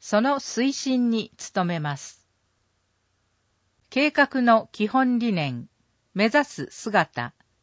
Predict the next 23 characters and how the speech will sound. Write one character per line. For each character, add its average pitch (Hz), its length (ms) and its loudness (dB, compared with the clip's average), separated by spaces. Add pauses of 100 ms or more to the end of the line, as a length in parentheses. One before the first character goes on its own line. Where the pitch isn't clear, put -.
(140)
基 202 160 0
本 277 240 2
的 226 280 -2
な 180 300 2
方 190 240 2
向。 151 560 -2 (640)
二 160 160 -4
ペ 160 220 -2
ー 120 60 -8
ジ。 - 220 -20 (1900)
広 294 320 0
島 269 280 2
未 254 200 0
来 196 320 4
チ - 140 -6
ャ 190 40 4
レ 254 140 2
ン 247 120 2
ジ 220 120 -4
ビ 196 160 0
ジ 147 120 -2
ョ 135 60 -2
ン。 123 220 -10